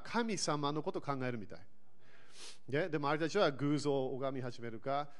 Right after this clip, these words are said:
それから人間をね、自分、自分を拝み始めるか、他の人を拝み始めるか、それかいろんな、いろんなものに入っちゃうわけ。でも私たちは神様と出会うために作られたの。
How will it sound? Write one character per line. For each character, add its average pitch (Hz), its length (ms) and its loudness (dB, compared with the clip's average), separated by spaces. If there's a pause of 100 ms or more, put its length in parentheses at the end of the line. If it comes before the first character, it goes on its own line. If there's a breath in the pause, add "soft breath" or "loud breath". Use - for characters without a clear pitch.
(120)
そ - 120 -2
れ 147 60 2
か 143 140 2
ら 127 40 0
人 143 300 0
間 147 260 4
を 143 40 2
ね、 175 180 0
自 120 200 -4
分、 131 140 -4
自 135 200 -4
分 151 160 0
を 156 60 0
拝 139 200 0
み 135 40 -2
始 131 200 -2
め 127 100 -2
る 117 80 -4
か、 135 260 0 (180 loud breath)
他 147 300 2
の 151 140 2
人 165 200 0
を 143 40 2
拝 123 200 0
み 120 60 -2
始 117 200 -4
め 120 100 -4
る 117 80 -4
か、 135 200 0
そ - 120 -4
れ 185 80 0
か 170 260 6 (220 loud breath)
い 147 80 -2
ろ 156 140 2
ん 160 40 -4
な、 151 120 -2
い 143 100 -2
ろ 147 100 0
ん 151 60 0
な 147 80 2
も 156 100 2
の 175 140 -2
に 135 80 2
入 127 140 0
っ - 20 -6
ち 127 120 -2
ゃ 113 40 2
う - 20 2
わ 104 60 -2
け。 107 80 -4
で 127 80 -2
も 147 60 2
私 160 260 6
た 208 100 2
ち - 80 2
は 143 80 4
神 233 340 0
様 156 300 2
と 139 100 0
出 135 220 2
会 156 120 4
う - 20 0
た 156 160 0
め 180 80 0
に 165 80 0
作 - 100 -2
ら 120 80 2
れ 113 40 -2
た 95 80 -6
の。 92 60 -8